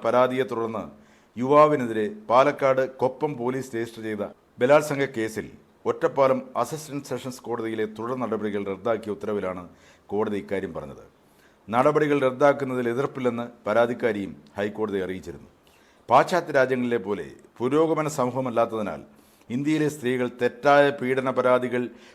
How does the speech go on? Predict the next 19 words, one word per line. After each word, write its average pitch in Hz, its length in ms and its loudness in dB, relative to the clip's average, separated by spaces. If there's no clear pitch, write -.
ഉന്നയിക്കില്ലെന്ന 127 680 0
സുപ്രീം 131 460 -6
കോടതിയുടെ 107 440 -4
മുൻ 131 120 -2
നിരീക്ഷണത്തിൽ 120 580 -4
മാറ്റം 127 420 0
വന്നിട്ടുണ്ടെന്ന് 104 600 -6
കോടതി 92 380 -8
പറഞ്ഞു. 69 300 -14
കുറച്ചെങ്കിലും 135 520 -2
കേസുകളിൽ 127 420 -4
സത്യത്തിൻ്റെ 127 480 -4
കണിക 135 300 -4
പോലുമില്ലാത്ത 117 520 -4
വ്യാജ 117 220 2
ആരോപണങ്ങൾ 110 460 -2
ഉന്നയിക്കുന്നു. 92 420 -8
പകരം 151 380 4
വീട്ടാനോ 135 360 0